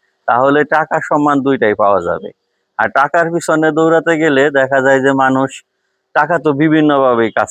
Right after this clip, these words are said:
করা যায়, যে চুরি করে সেও টাকা উপার্জন করে, যে সুদ, ঘুষ, ঘুষ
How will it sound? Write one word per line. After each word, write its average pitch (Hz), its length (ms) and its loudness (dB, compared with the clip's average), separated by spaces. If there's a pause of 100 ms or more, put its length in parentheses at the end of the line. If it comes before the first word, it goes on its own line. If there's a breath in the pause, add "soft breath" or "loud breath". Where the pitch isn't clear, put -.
করা 98 200 0
যায়, 101 180 0
যে 113 180 0
চুরি 156 260 0
করে 135 300 2
সেও 127 240 0
টাকা 123 260 -2
উপার্জন 113 340 0
করে, 110 220 2
যে 113 160 0
সুদ, 113 400 -4
ঘুষ, 110 240 -2 (360 loud breath)
ঘুষ 107 220 0